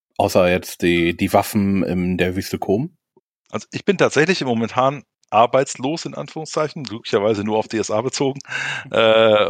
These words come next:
Speaker 2: und hab, äh, äh, schon länger, also seit dem, äh, f-, äh, ähm, Diplomatie und, und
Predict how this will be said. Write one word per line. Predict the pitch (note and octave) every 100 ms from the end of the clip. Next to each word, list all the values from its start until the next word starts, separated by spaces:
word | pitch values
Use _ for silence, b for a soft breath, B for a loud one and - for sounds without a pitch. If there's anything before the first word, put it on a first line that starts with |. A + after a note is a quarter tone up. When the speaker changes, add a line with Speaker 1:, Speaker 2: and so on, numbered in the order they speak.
| A2+
Speaker 2:
und | A2 A2+
hab, | G#2+ G#2+ A2
äh, | G#2+ G#2 G2+ - G2+
äh, | G2 G#2
schon | - F#2
länger, | C#3 A#3
also | A2 E2+ G#2 F2+
seit | G2+ A2+ -
dem, | G#2 G2+ F2
äh, | F#2 F2
f-, | - - - D#2+
äh, | E2 E2 D#2+ F#2+
ähm, | F#2+ - - - - -
Diplomatie | G2 A2 A2 G2 - B2+ B2 A#2+
und, | - F#2+ -
und | F#2